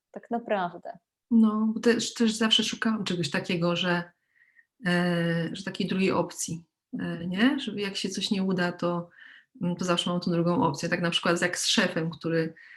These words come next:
Speaker 2: z którym do tej pory jestem w dobrym kontakcie i wiem, że w razie czego okej, nie? C-,
Speaker 1: Tak.
Speaker 2: czegoś takiego, e, trzeba się pozbyć i trzeba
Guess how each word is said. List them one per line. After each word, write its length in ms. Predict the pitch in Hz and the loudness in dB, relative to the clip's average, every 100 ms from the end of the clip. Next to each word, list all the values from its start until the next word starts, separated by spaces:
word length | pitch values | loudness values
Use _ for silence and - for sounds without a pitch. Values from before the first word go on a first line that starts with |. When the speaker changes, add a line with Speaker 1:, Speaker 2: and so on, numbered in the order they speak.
| - | -18
Speaker 2:
z 20 | |
którym 180 | - 180 | -4 0
do 40 | 180 | 2
tej 160 | 180 | 2
pory 180 | 185 175 | 4 4
jestem 240 | 175 175 | 4 2
w 40 | 175 | 2
dobrym 280 | 170 175 175 | 4 4 2
kontakcie 440 | 180 190 226 262 | 2 2 4 6
i 80 | 233 | 8
wiem, 140 | 233 | 10
że 120 | 233 | 8
w 60 | 208 | 6
razie 280 | 214 214 220 | 6 4 4
czego 460 | - 220 214 214 | 4 4 6 4
okej, 540 | 214 - 202 175 151 170 | 2 0 4 4 4 0
nie? 300 | 196 294 320 254 - | 2 2 4 0 0
C-, 180 | - | -2
Speaker 1:
Tak. 160 | - - | -2 2
Speaker 2:
czegoś 260 | 247 226 220 | 4 6 4
takiego, 540 | 226 247 220 208 214 - - - - _ - | 4 4 4 4 2 -4 -16 -18 -20 _ -8
e, 340 | 185 180 180 180 | -2 0 0 2
trzeba 280 | - 202 | 2 4
się 120 | 190 196 | 2 0
pozbyć 760 | - 220 202 175 165 180 - | 4 6 6 4 2 2 -2
i 80 | 170 | -4
trzeba 840 | - - 190 180 175 165 170 170 | -4 -4 -4 -2 0 0 -2 -6